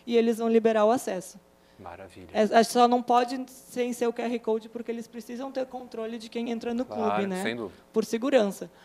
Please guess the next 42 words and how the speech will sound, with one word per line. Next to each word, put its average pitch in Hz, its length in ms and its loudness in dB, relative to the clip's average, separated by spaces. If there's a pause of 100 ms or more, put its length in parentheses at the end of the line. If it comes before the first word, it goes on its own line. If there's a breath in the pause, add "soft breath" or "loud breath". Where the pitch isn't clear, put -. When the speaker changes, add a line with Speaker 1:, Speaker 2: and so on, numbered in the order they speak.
(280 loud breath)
Speaker 1:
Mas 202 360 0
é 214 80 2
bem 214 160 -2
tranquilo 254 440 -2
de 226 120 -6
fazer, 214 320 -6
bem 226 180 -6
fácil 208 560 -6
e 226 500 -2 (600)
te-, - 80 -6
vai, 214 320 4
acredito 214 540 2
que 240 100 -6
vai 226 220 0
ser 220 340 -2
bem 208 160 0
legal, 220 380 2
assim, 196 180 -4
vai, 190 160 -2
vamos 196 260 -2
ter 208 160 -6
bastante 208 520 -12
público 214 420 -12
assistindo. 190 640 -12
Speaker 2:
Legal, 95 400 -10
sojipa 107 420 -4
ponto 147 460 2
com 135 220 2
ponto 123 320 -8
B 123 120 0
R. 92 260 0
Bom, 139 220 4
os 156 160 -4
jogos 151 400 2
a 151 80 2
partir 131 400 -4
de 107 120 -12
hoje, 151 400 2
os 127 180 -8
horários 123 600 0
aproximadamente, 110 880 -6
assim, 104 440 -12